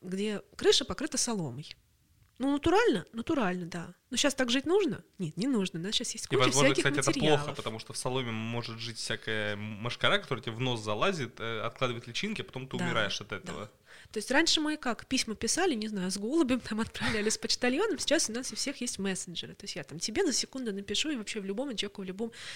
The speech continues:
Speaker 1: точке мира. Это плохо? Нет, это тоже прогресс. То есть люди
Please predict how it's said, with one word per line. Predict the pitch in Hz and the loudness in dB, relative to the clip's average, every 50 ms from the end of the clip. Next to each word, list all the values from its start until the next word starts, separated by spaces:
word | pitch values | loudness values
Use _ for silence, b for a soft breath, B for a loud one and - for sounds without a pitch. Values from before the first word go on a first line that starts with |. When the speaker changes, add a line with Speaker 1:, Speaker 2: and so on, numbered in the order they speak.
| B B B | B B B
Speaker 1:
точке | - 226 - - - 233 | -4 -4 -4 -4 -4 -6
мира. | 226 220 202 165 - B B B B B | -4 -2 -4 -4 -6 B B B B B
Это | 233 - 233 | -4 -4 -4
плохо? | - 277 277 320 403 392 - - - - | -2 2 2 2 2 2 0 -6 -10 -8
Нет, | - 196 202 185 147 - - | -4 -2 -2 -2 -4 -4 -8
это | 190 - 214 | -10 -8 -10
тоже | - - 240 262 294 269 240 | -8 -4 -2 0 0 0 -2
прогресс. | - - 202 202 202 196 190 156 - - | -2 -4 -6 -4 -4 -2 -4 -2 -4 -6
То | - - | -8 -8
есть | 180 - - | -10 -4 -2
люди | 240 285 262 208 | -2 -2 -2 -2